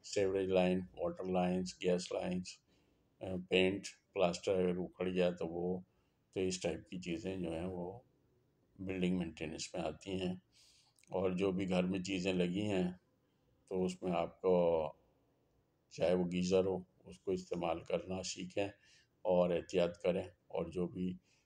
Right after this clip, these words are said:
ए, गैस का जो आपका चूल्हा है, तो उसको भी एहतियात से इस्तेमाल करें, क्योंकि गैस आजकल कभी आ रही है, कभी नहीं आ रही है। तो जब नहीं आ रही है, तो अगर आपने उसको खु-, खुला छोड़ दिया, तो जब आएगी तो गैस जमा हो जाएगी,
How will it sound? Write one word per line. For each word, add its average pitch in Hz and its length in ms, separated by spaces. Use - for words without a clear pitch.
ए, 92 220
गैस 95 340
का 98 200
जो 90 180
आपका 85 380
चूल्हा 92 440
है, 87 380
तो 90 120
उसको 92 260
भी 95 280
एहतियात 90 360
से - 160
इस्तेमाल 90 480
करें, 90 340
क्योंकि 92 320
गैस 90 380
आजकल 90 400
कभी 92 300
आ 85 120
रही 95 180
है, 98 60
कभी 87 280
नहीं 87 240
आ 87 100
रही 90 220
है। 90 160
तो 95 100
जब 92 240
नहीं 95 200
आ 90 120
रही 92 140
है, 92 100
तो 92 100
अगर 92 200
आपने 90 320
उसको 90 240
खु-, 92 500
खुला 92 220
छोड़ 95 320
दिया, 92 260
तो 95 80
जब 92 220
आएगी 90 320
तो 92 120
गैस 87 260
जमा 82 160
हो 82 180
जाएगी, 92 420